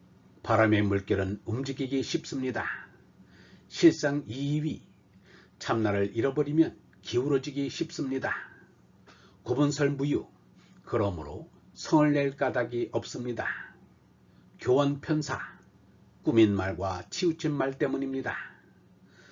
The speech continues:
수사 불태금. 짐승도 죽음에는 소리를 가리지 않고 소리 지르고, 기식불연. 숨소리도 거칠어집니다.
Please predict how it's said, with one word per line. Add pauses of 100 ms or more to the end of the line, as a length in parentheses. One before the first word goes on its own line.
(160)
수사
불태금. (880)
짐승도
죽음에는 (440)
소리를
가리지
않고
소리
지르고, (800)
기식불연. (800)
숨소리도
거칠어집니다.